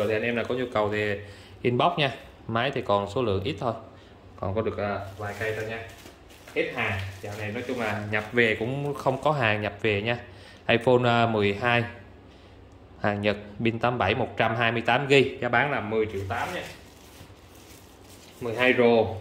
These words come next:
mười ba ha, mười ba triệu. Mười hai Pro màu trắng nha. Cái màu trắng á, thì mọi người xài nó rất là ít cũ nha, tại vì cái viền nó là viền inox, mọi người có thể chùi đi, đánh bóng được nha. Nên rất là xài cái màu trắng nữa sẽ ok hơn tất cả các màu khác.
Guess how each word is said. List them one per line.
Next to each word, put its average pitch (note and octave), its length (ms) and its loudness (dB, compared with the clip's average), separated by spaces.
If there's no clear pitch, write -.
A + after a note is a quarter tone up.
mười G#2+ 160 4
ba A#2 200 6
ha, A#2 180 0
mười A2+ 180 2
ba A#2+ 300 6
triệu. G2+ 220 2
Mười A2 120 2
hai A#2 160 4
Pro G#2+ 220 6
màu G2+ 200 -2
trắng C3 200 2
nha. E3+ 120 -2
Cái E3+ 100 2
màu A2 200 4
trắng D#3 200 4
á, A#3 160 4
thì C3+ 80 2
mọi A2 160 2
người A2+ 140 0
xài G#2+ 260 2
nó A#2 100 0
rất F#3+ 160 0
là D#3+ 80 0
ít F3 180 -2
cũ A2+ 260 6
nha, E3+ 100 2
tại G2+ 140 0
vì G#2+ 120 -2
cái C3+ 140 2
viền A#2 320 2
nó A#2 80 0
là B2 80 2
viền G#2 180 -4
inox, C3 280 0
mọi G2+ 120 -4
người G#2 120 -6
có A#2+ 160 -2
thể A2+ 60 -4
chùi A2+ 240 6
đi, A#2 160 0
đánh C3 200 -4
bóng D3 220 0
được A#2 200 2
nha. C3 140 2
Nên A#2 120 -2
rất C#3+ 160 2
là G#2 260 4
xài G#2+ 220 -2
cái A2+ 100 -2
màu G#2+ 200 -4
trắng A#2+ 200 -6
nữa B2 120 -8
sẽ A#2+ 60 -8
ok B2 260 -8
hơn A#2+ 320 0
tất D3 120 -8
cả A2 120 -6
các B2+ 120 -8
màu G#2 100 -6
khác. B2 280 -8